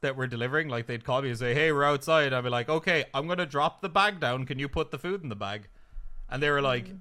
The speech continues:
Speaker 1: "Uh, yeah, sure." So I just put the bag down and then, like, a couple of people were like, "That's a really good idea, man. Everybody should be doing this during the lockdown or whatever." And I was like, "Thanks, man.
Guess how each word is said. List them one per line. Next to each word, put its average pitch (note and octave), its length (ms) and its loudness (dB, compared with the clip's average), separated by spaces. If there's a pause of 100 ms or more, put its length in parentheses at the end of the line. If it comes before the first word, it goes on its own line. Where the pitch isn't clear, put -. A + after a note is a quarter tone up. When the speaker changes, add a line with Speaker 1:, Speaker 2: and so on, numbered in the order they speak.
Speaker 1:
"Uh, B2 360 -10
yeah, C#3 560 2
sure." A#2+ 1700 -6
So G#2 400 -6 (640)
I A2+ 80 -6
just A2+ 240 -8
put C3+ 180 -6
the A#2+ 60 -10
bag A#2+ 260 -2
down G#2 240 -2
and G#2 100 -8
then, A2 160 -6
like, G#2+ 200 -8
a C3 40 -8
couple B3+ 200 -2
of A#3+ 80 -4
people C4+ 100 -4
were G#3 80 2
like, C#3 160 2 (720)
"That's D4+ 180 2
a D4+ 60 0
really C#4 200 2
good C#4 120 6
idea, C4+ 380 4
man. A3+ 280 2 (160)
Everybody C#4 560 4
should B3 200 -4
be C4 80 -6
doing C#4 320 -4
this G3+ 200 0
during A3 220 -2
the G#3+ 80 -6
lockdown G#3 440 0
or B2+ 60 -2
whatever." B2 320 -2
And G2+ 120 -8
I E3+ 80 0
was F#3 100 -8
like, G#3+ 260 -4
"Thanks, E4 360 0
man. C#4+ 420 0